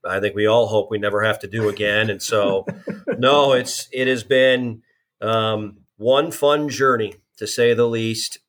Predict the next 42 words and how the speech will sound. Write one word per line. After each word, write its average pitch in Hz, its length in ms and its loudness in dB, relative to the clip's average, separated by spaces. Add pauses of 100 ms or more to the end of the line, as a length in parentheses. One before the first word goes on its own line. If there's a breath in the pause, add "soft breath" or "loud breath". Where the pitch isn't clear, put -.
And, 98 500 -4 (500 soft breath)
you 101 80 -2
know, 98 120 0
one 110 220 2
I'm, 104 440 -2
I'm 98 220 -4
really 107 220 4
honored 107 280 2
to 107 60 -6
be 107 120 -2
a 104 60 2
part 107 300 2
of, 104 240 2
and, 90 260 -8 (520)
you 101 80 -4
know, 98 180 0
being 117 240 -2
able 113 280 4
to 107 80 2
work 107 380 2
with 104 460 -2 (540)
the, 95 280 -2
the 107 80 -4
great 110 300 0
people 113 380 0
at 104 80 2
N 107 140 0
D 107 200 0
S 104 240 0
U, 107 240 0
amazing 104 460 2
coaches, 104 840 0
administrators, 104 840 2
student 110 360 -2
athletes, 101 600 -2
a 101 40 -4
lot 101 140 4
of 104 60 2
them 101 100 -4
I 98 80 0
call 101 240 2
friends, 101 640 -2